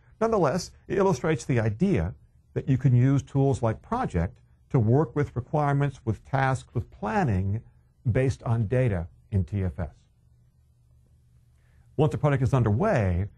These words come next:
there are lots of different things that team members might want to track. And so V S twenty ten provides lots of reports and dashboards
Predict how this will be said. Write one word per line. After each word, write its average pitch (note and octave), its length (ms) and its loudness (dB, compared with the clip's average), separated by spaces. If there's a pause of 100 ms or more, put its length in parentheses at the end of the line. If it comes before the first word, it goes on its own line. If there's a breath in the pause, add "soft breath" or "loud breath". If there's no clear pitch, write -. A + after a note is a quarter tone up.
(240 soft breath)
there C3 200 0
are C#3 120 0
lots A#2+ 500 0
of B2 60 -2
different D3 360 -2
things D3 460 -2
that B2+ 220 -2
team A#3 340 -4
members F2+ 540 -2 (280 soft breath)
might F#2 200 -4
want F2 180 -4
to - 20 -10
track. - 380 -10 (800 soft breath)
And C#3+ 100 -2
so F3 120 2
V G3+ 220 2
S F3 120 0
twenty D#3 300 0
ten C#3+ 500 0 (220 loud breath)
provides C3+ 440 0
lots C#3 320 0
of D#3+ 140 -8
reports A#2+ 540 -2
and G#2 160 0
dashboards F#2 880 -2